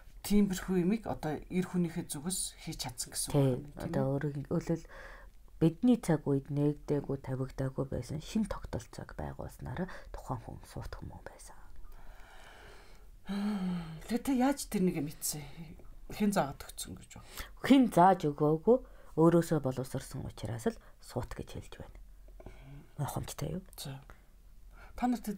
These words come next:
Speaker 1: яаж шинжиж мэдээд байгаа юм тэр хүнийг?
Speaker 2: Ерөнхийдөө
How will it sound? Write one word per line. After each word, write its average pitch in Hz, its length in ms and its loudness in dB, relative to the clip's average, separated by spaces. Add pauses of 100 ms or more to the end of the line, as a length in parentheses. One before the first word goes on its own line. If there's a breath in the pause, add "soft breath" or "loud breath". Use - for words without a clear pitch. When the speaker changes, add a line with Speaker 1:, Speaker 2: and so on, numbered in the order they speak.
Speaker 1:
яаж 214 320 4
шинжиж 156 400 -6
мэдээд 143 240 -8
байгаа 139 180 -6
юм - 60 -12
тэр - 160 -12
хүнийг? - 240 -12 (3000 loud breath)
Speaker 2:
Ерөнхийдөө 285 640 10